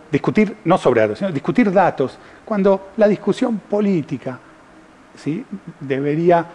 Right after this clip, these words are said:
estar más enfocada en discutir, bueno, estos son los problemas, definamos cuáles son los más importantes y cómo los solucionamos. Pero que esto de construir relatos de la mentira,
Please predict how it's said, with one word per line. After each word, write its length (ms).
estar 340
más 240
enfocada 540
en 220
discutir, 400
bueno, 260
estos 260
son 200
los 100
problemas, 540
definamos 440
cuáles 240
son 160
los 100
más 240
importantes 800
y 40
cómo 300
los 140
solucionamos. 840
Pero 200
que 240
esto 340
de 280
construir 460
relatos 720
de 100
la 300
mentira, 760